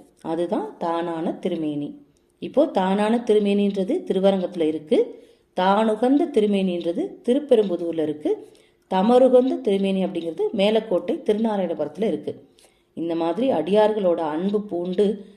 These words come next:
தன்னோட சிந்தனைகளையும் சரீரத்தையும் சாறு பிழிந்து இந்த அடியார்களுக்காக, அதாவது பக்தர்களுக்காகவே கொடுத்தவர் ஸ்ரீ ராமானுஜர். இந்த பாசுரத்துல அந்த சொற்றொடர்கள் எல்லாமே சரியா இவருக்கு பொருந்தி இருக்கும்.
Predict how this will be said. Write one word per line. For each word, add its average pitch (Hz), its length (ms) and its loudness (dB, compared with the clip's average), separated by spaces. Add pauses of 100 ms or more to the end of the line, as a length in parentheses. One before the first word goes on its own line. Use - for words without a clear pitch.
(140)
தன்னோட 165 340 -4 (100)
சிந்தனைகளையும் 220 760 0
சரீரத்தையும் 202 800 -2
சாறு 202 440 0
பிழிந்து 214 580 -4 (480)
இந்த 180 220 -4
அடியார்களுக்காக, 190 800 0
அதாவது 175 380 -2 (100)
பக்தர்களுக்காகவே 208 840 -2
கொடுத்தவர் 185 680 -2
ஸ்ரீ - 220 -6
ராமானுஜர். 160 720 -6 (380)
இந்த 269 400 -2
பாசுரத்துல 196 760 -2 (320)
அந்த 269 340 2
சொற்றொடர்கள் 208 640 0
எல்லாமே 196 500 0
சரியா 208 420 -2
இவருக்கு 208 460 -4
பொருந்தி 202 440 0
இருக்கும். 151 380 -8